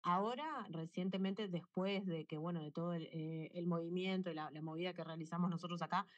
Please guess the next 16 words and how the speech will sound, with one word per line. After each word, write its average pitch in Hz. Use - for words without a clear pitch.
se, 156
se -
empezó 160
a, 151
a 156
pedir, 175
pero 214
bueno, 185
no 165
se, 175
no 165
se 190
homologaban 180
los, 151
los 160
títulos 196